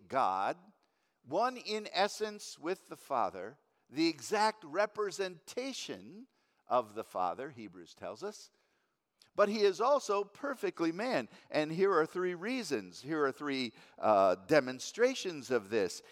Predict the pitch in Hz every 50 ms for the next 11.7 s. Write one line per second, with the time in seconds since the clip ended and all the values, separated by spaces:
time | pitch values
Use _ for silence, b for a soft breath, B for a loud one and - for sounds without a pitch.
0 | B - 190 190 151 185 196 180 - - - - 269 254 269 262 202 147 117 98
1 | 92 85 - b b b b - - 135 131 - - - 127 123 123 - - 123
2 | 120 113 120 120 113 110 107 104 104 95 92 87 98 101 98 92 85 78 - -
3 | - b b b b - 120 117 - - 135 113 104 107 101 98 - - - 127
4 | 117 110 78 95 101 117 110 101 101 101 101 95 95 95 - _ _ - - 98
5 | 82 85 101 107 92 78 82 - - - - B B B B B B 170 175 160
6 | 160 185 160 165 165 - - 247 285 294 277 254 131 135 127 113 104 95 85 B
7 | B B B B - 120 123 131 - - 131 131 123 123 120 120 127 123 131 127
8 | 120 113 110 98 98 101 90 78 71 87 110 113 113 107 92 85 - - - -
9 | b b b b b - 123 127 117 - 151 127 113 120 117 117 - - - 127
10 | 123 123 - - 117 110 - 107 107 107 - - - 127 113 113 107 104 101 95
11 | 92 90 92 - - - 131 113 110 101 92 90 90